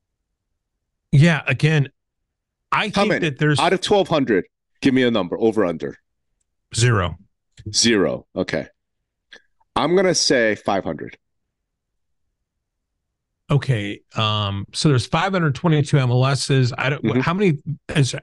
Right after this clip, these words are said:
Speaker 1: twelve hundred associations?
Speaker 2: Twelve hundred
Speaker 1: Would you say?
Speaker 2: associations, yeah.
Speaker 1: Twelve hundred?
Speaker 2: Okay,
Speaker 1: Right.
Speaker 2: fine.
Speaker 1: So,
Speaker 2: They're
Speaker 1: I mean, that's
Speaker 2: fine.
Speaker 1: a
Speaker 2: Let, let, I'll, I'll, I'll, I'll, I'll be more. Two hundred fifty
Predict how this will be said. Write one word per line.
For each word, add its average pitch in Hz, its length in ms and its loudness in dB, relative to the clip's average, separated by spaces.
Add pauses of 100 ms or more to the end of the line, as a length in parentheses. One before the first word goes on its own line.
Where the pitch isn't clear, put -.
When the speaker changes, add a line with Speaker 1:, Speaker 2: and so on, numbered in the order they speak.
(380)
Speaker 1:
twelve 170 260 0
hundred 185 360 4
associations? 190 720 2
Speaker 2:
Twelve 139 200 4
hundred 135 160 4
Speaker 1:
Would 113 100 2
you - 40 0
say? 113 80 4
Speaker 2:
associations, - 560 -2
yeah. - 100 -2 (360)
Speaker 1:
Twelve 139 180 2
hundred? 151 400 0 (1120)
Speaker 2:
Okay, 160 200 2
Speaker 1:
Right. - 60 -4
Speaker 2:
fine. 104 180 -2
Speaker 1:
So, 120 120 -2
Speaker 2:
They're 104 80 2
Speaker 1:
I 101 40 0
mean, 117 60 -4
that's 160 220 0
Speaker 2:
fine. 110 160 -2 (600)
Speaker 1:
a 147 40 4
Speaker 2:
Let, 147 180 2
let, 156 220 2
I'll, 160 160 2
I'll, 151 320 2 (100)
I'll, 135 280 2
I'll, 123 340 2
I'll 110 140 0
be 107 140 0
more. 92 320 0 (180)
Two - 220 2
hundred 147 240 4
fifty 113 460 2